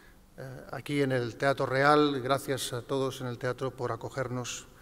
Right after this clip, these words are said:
porque es una ceremonia, es un festival o es un, una gala de gran importancia. Eh, hay mucho trabajo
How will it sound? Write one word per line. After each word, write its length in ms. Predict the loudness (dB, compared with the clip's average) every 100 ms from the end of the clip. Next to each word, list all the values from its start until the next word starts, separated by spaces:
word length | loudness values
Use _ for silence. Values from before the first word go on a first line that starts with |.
| -20 -20 -20 -20 -20 -10
porque 220 | -4 2 4
es 320 | 4 0 -4 -4
una 640 | 2 6 8 8 6 2
ceremonia, 680 | 0 0 4 4 6 6 4
es 160 | 2 -2
un 200 | -4 -4
festival 640 | -6 -6 -2 4 6 4
o 140 | 0
es 160 | -4 -6
un, 300 | -8 -8 -10 -14 -20 -20 -10
una 200 | -4 0
gala 380 | 4 4 4 0 -10 -18 -20 -20 -20 -16
de 180 | -10 -4
gran 260 | 2 4 4
importancia. 760 | 0 -4 0 0 0 2 2 0 -10 -18 -20 -14
Eh, 240 | -12 -12 -10
hay 140 | -8 -2
mucho 360 | 0 2 0
trabajo 680 | -2 2 2 2 -4 -6 -8